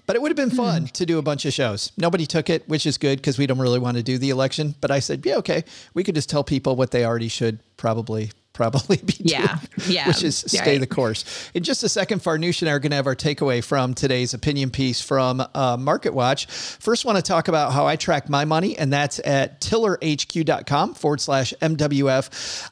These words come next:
Speaker 1: I like tracking my money here because it's a spreadsheet. And I don't know, uh,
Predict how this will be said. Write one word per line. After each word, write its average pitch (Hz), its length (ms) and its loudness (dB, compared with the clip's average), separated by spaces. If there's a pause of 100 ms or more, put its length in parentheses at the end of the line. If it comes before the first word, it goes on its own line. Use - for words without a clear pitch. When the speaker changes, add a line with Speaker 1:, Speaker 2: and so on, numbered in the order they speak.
Speaker 1:
I 175 100 2
like 185 500 2
tracking 196 440 0
my 170 60 4
money 165 260 2
here 156 240 0
because 151 280 0
it's 139 120 -6
a 135 60 -2
spreadsheet. 139 560 -2
And - 80 -4
I 202 40 4
don't 269 120 2
know, 247 240 0 (120)
uh, 190 60 2